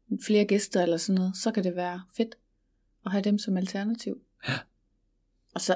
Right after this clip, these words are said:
Speaker 1: er der jo også, nej, vi var da også på det der Melrose.
Speaker 2: Nå ja.
Speaker 1: Det
Speaker 2: Det er
Speaker 1: var jo
Speaker 2: rigtigt.
Speaker 1: sådan et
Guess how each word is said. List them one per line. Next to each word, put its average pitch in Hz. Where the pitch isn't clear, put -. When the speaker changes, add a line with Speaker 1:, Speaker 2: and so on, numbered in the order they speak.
Speaker 1:
er 202
der 233
jo 208
også, 202
nej, 196
vi 220
var 170
da 165
også 185
på -
det 190
der 185
Melrose. 220
Speaker 2:
Nå 196
ja. 151
Speaker 1:
Det 160
Speaker 2:
Det 285
er 311
Speaker 1:
var 339
jo 240
Speaker 2:
rigtigt. 240
Speaker 1:
sådan 247
et 196